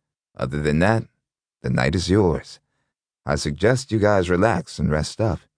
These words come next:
We all have a full day tomorrow. Tomorrow is the beginning of a new regime." Ghost walked toward the exit.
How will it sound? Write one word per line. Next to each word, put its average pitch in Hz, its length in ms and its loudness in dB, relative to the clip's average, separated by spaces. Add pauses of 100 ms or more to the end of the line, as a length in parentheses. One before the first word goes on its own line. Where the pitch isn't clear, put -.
(640)
We 76 160 0
all 107 260 6
have 107 200 2
a 98 100 0
full 107 260 2
day 117 240 2
tomorrow. 87 580 -2 (880)
Tomorrow 135 460 4
is 90 220 2
the 101 100 0
beginning 90 840 0
of 82 160 -8
a 80 60 -2
new 76 460 -2 (260)
regime." 76 500 -2 (1600)
Ghost 107 260 4
walked 104 260 4
toward 101 220 2
the 92 120 4
exit. - 420 -4